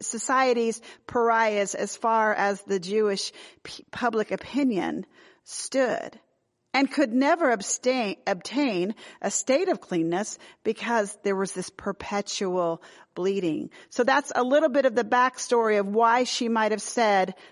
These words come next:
"How is it that you, a Jew, ask a drink of me, a woman of Samaria?"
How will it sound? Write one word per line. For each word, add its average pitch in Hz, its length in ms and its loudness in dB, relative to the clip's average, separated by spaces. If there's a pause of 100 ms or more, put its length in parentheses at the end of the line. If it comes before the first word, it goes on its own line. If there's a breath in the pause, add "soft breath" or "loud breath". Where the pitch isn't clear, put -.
(240 loud breath)
"How 247 400 2
is 233 160 4
it 220 140 -2
that 208 160 -2
you, 208 640 0 (680)
a 185 120 -2
Jew, 175 580 0
ask 170 300 -4
a 190 80 -2
drink 165 320 -2
of 156 100 -4
me, 165 460 -2 (420 soft breath)
a 185 100 0
woman 180 420 -2
of 151 180 -6
Samaria?" 180 520 -2